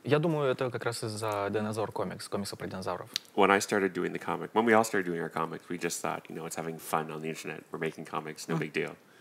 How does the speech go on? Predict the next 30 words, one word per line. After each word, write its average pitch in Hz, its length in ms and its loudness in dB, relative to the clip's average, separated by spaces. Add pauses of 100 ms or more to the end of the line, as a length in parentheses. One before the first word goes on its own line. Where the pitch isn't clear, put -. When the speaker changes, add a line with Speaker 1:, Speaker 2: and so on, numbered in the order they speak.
(640)
Speaker 1:
А 120 60 -10
когда 143 180 2
мы 135 60 -2
начинаем 131 360 -2
работать 123 320 0
над 107 160 -4
проектом, 117 420 -2
каким-то 101 520 -4
веб-комиксом, 104 600 -2
мы 110 60 -2
просто 120 220 -2
начинаем 117 320 -4
его 104 420 0 (140)
ради 117 220 0
веселья. 113 340 0
То - 80 -10
есть 98 140 -6
это - 120 -14
не 104 80 -2
как, 113 140 -4 (300)
не 113 100 -4
какая-то 127 260 2
огромная 107 280 -2
задумка, 170 340 0
просто - 260 -4
для 110 120 -2
веселья 113 240 -2
делаем 98 240 -6
свой 104 200 -4
комикс. - 340 -8